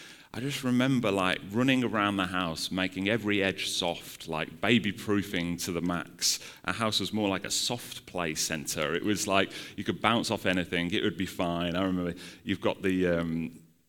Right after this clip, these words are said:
the health visitor come round. It's like, "No hard edges here, nothing to worry about, everything's totally fine."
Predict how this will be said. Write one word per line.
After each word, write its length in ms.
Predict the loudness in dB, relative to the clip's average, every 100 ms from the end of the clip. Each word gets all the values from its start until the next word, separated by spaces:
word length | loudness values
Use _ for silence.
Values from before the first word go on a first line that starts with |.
| _ _ _ -8
the 100 | -2
health 320 | 0 2 0
visitor 360 | 0 0 0 -4
come 260 | -4 -4 -2
round. 320 | -4 -6 -6
It's 200 | -8 -8
like, 160 | -4
"No 200 | 4 6
hard 280 | 8 10 10
edges 320 | 10 10 8
here, 280 | 8 10 10
nothing 300 | 10 8 6
to 120 | 4 4
worry 300 | 4 6 6
about, 360 | 6 6 6
everything's 540 | 4 2 0 -2 -2 0
totally 340 | 0 2 0
fine." 540 | 0 0 2 2 0